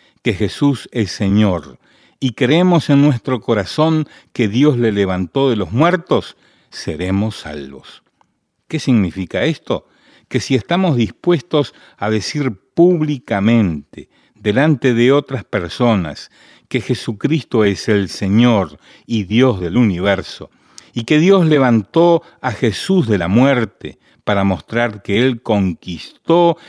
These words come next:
el aguijón de la muerte por el pecado,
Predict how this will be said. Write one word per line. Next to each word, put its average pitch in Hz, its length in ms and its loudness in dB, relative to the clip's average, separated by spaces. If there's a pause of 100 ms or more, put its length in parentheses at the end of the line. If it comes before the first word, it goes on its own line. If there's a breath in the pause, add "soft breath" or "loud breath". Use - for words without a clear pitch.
(120 loud breath)
el 101 180 -2
aguijón 95 560 0
de 101 80 0
la 90 100 -2
muerte 107 460 -2
por 82 200 -10
el 78 140 -10
pecado, 151 560 -2